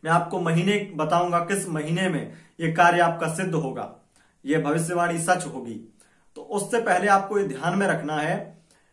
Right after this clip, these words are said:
कि ये गोचर फल जो है वो मीन, अ, वो moon sign यानी चंद्र राशि के आधार पर है, तो उसी के अनुसार इसे देखना होगा। अगर आपको चंद्र राशि पता नहीं है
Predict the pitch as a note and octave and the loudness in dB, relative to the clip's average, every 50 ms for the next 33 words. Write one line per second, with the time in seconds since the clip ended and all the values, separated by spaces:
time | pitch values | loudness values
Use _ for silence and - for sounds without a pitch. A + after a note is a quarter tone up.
0 | _ _ _ - A3 A#3 B3 B3 B3 A3+ - - - - _ _ _ _ _ _ | _ _ _ -6 -2 -2 -2 -2 -4 -8 -10 -12 -14 -18 _ _ _ _ _ _
1 | _ _ D#3+ D3+ F#3 G#3 - D#3+ E3 E3+ E3 G#3+ A3 G#3+ - D#3+ E3+ E3+ D#3+ D3+ | _ _ -4 -2 0 0 2 2 0 0 2 0 0 0 0 0 0 0 2 2
2 | D3 C3+ A#2+ A2+ A2+ A2 B2 D#3+ F3+ G3 E3+ C#3+ C#3+ D3+ E3+ F3+ F#3 F3+ F3 E3 | 0 0 -2 -4 -6 -6 -6 -6 -4 -4 -4 -4 -2 -2 -4 -4 -6 -8 -10 -12
3 | - - D3+ C#3 C3 C3 C3+ C3+ E3 E3+ E3 E3 - - D3+ C#3+ D#3 F#3+ G#3 G#3+ | -14 -12 -10 -8 -8 -6 -6 -4 -4 -6 -6 -8 -10 -10 -6 -4 -2 0 0 0
4 | G3 - D#3+ C#3+ C#3 D3+ E3 E3+ D3 C#3+ D#3+ E3+ E3 F3+ F3+ F3+ F3 F3 E3 D#3+ | 0 -2 -2 -2 -2 -4 -4 -4 -4 -4 -4 -4 -4 -4 -6 -4 -2 -2 -2 0
5 | D#3+ - D#3+ C#3 C#3 B2 A#2+ A#2 - A#2 A#2 A2+ - - A2 - G2 F#2+ - _ | -2 -2 -4 -4 -4 -4 -6 -6 -6 -8 -10 -10 -12 -12 -14 -14 -16 -18 -20 _
6 | _ - - - _ _ _ - F3+ - - G3 D#3+ G#3+ A3+ G3 G#3+ F#3 E3 D#3 | _ -20 -20 -20 _ _ _ -14 -12 -10 -8 -6 -4 -2 0 0 0 0 0 0
7 | D#3 D#3 D3+ D3 D3 D3+ C#3 C3+ C3 B2+ C3 C#3+ D3 C#3+ C#3+ D3+ D#3 F3 F3 - | 0 0 0 0 -2 -4 -4 -4 -6 -6 -4 -4 -2 0 0 2 2 2 0 0
8 | - - - - - E3+ F#3 F#3+ F#3+ F#3 F#3+ F#3+ G3+ G3+ G3 F#3+ F#3 F3+ F#3 F#3 | -4 -12 -18 -14 -6 -2 0 2 2 2 2 0 -2 -4 -4 -4 -2 2 2 2
9 | F3+ E3+ G3 - F#3 E3+ D#3+ F3+ E3 D#3+ C#3 C3+ C#3 D3 E3 E3 F3+ D#3+ - - | 2 2 0 -4 -2 0 0 0 0 0 -2 -2 -2 0 0 0 0 -2 -4 -6
10 | - - - | -8 -14 -18